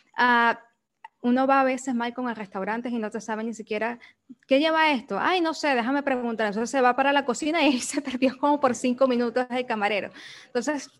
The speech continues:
son cosas, pues, que, que parecieran obvias, ah, pero como decía mi madre, el sentido común es el menos común de los sentidos. <laughs> A veces lo, lo que parece obvio lo, lo, se deja de lado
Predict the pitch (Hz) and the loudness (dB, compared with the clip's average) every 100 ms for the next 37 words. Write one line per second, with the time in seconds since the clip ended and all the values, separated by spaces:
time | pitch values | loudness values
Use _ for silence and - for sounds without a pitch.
0 | _ - 330 - 330 320 349 330 294 - | _ -4 -4 0 0 0 -2 -2 -4 -2
1 | 277 254 - 240 247 247 247 240 277 277 | 0 0 -2 -2 0 2 2 2 0 2
2 | 330 277 262 262 294 262 - - - - | 2 2 2 0 -4 -6 -14 -20 -10 -2
3 | 233 220 214 - 226 226 233 240 233 269 | 0 2 0 -2 -4 -2 -2 -2 -2 -2
4 | 302 262 202 180 180 185 214 208 240 220 | 0 0 0 -2 -6 -6 -4 2 2 2
5 | 247 269 - 262 240 269 247 247 240 240 | 2 2 0 -2 0 0 2 0 0 0
6 | 254 - - - - 233 226 247 247 233 | -2 -4 -12 -16 -4 -2 0 2 2 0
7 | 214 196 180 165 170 - - - 285 233 | -2 -2 0 0 0 -2 -4 -12 -6 2
8 | 254 269 269 302 320 311 254 269 269 254 | 4 4 0 -2 0 0 0 2 2 2
9 | 254 247 294 285 277 254 294 - - 226 | 2 0 2 2 2 2 0 -2 -4 0
10 | 226 220 214 - - 220 214 240 240 240 | 2 4 2 0 -4 -6 0 2 4 4
11 | 294 269 254 247 254 302 | 2 2 4 4 2 -4